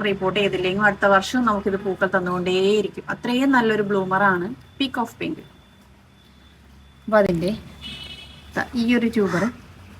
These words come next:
നൂറ്റി അറുപത് രൂപ. ഈ വലുത് രണ്ടായിട്ട് പിടിപ്പിക്കാം കട്ട് ചെയ്തിട്ട്, ഇരുന്നൂറ്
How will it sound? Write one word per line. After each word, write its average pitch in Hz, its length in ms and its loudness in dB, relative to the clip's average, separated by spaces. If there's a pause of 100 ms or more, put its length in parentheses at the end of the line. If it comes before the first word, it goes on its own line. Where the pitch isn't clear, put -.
(480)
നൂറ്റി 247 220 2 (120)
അറുപത് 240 360 4
രൂപ. 170 180 0 (1700)
ഈ 262 40 4 (120)
വലുത് 185 300 6 (140)
രണ്ടായിട്ട് 208 400 2
പിടിപ്പിക്കാം 175 520 0
കട്ട് 196 180 0
ചെയ്തിട്ട്, 170 360 0 (640)
ഇരുന്നൂറ് 254 400 6